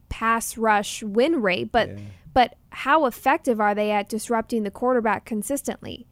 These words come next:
Speaker 2: I don't
Speaker 1: When
Speaker 2: know.
Speaker 1: you
Speaker 2: I, that's what I was gonna say. I think they actually disrupted Jalen Hurts a lot this weekend, didn't you?
Speaker 1: Yes. And I know that it is more than just sacks, but I feel like that's maybe what this defense is. They're still forcing turnovers. I just feel like there could be more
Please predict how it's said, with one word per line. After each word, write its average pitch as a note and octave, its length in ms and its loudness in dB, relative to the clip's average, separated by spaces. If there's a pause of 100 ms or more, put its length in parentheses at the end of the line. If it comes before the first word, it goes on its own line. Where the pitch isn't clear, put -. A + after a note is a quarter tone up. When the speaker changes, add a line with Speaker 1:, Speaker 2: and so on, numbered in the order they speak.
Speaker 2:
I E3+ 100 0
don't A#3+ 80 2
Speaker 1:
When B3+ 140 4
Speaker 2:
know. A#3+ 60 4
Speaker 1:
you - 60 2 (180)
Speaker 2:
I, D3 40 -2
that's F#3+ 220 4
what G3 80 2
I F3+ 60 4
was E3+ 120 4
gonna D3 140 2
say. D3+ 200 0
I E3 180 4
think A3+ 240 0
they E3 100 2
actually D3+ 340 2
disrupted C#3 460 -2
Jalen D3 280 4
Hurts D3+ 260 0
a D3+ 100 -10
lot D#3+ 300 -2
this A#2+ 160 -6
weekend, F#2 320 -10
didn't A#2+ 180 -8
you? A#3+ 240 -8 (640)
Speaker 1:
Yes. C4 520 0 (380)
And C4 100 4
I A#3+ 100 6
know B3 240 6
that C4+ 180 6
it C4 100 6
is A#3 120 4
more A3 680 2
than A3+ 200 0
just G3+ 380 -2
sacks, - 600 -4 (420)
but A#3 100 0
I G#3+ 80 2
feel F4 320 2
like B3+ 200 4
that's A3+ 240 0
maybe A3+ 280 2
what A3+ 200 0
this A3+ 160 -2
defense A3+ 340 -4
is. G#3 140 -6
They're A3+ 220 0
still F#4+ 200 0
forcing C#4+ 460 -2
turnovers. A3+ 420 -4
I A#3+ 80 -4
just B3+ 240 -4
feel E4+ 160 2
like C#4 160 0
there B3+ 140 0
could B3 180 -2
be A#3 160 -2
more G#3+ 760 4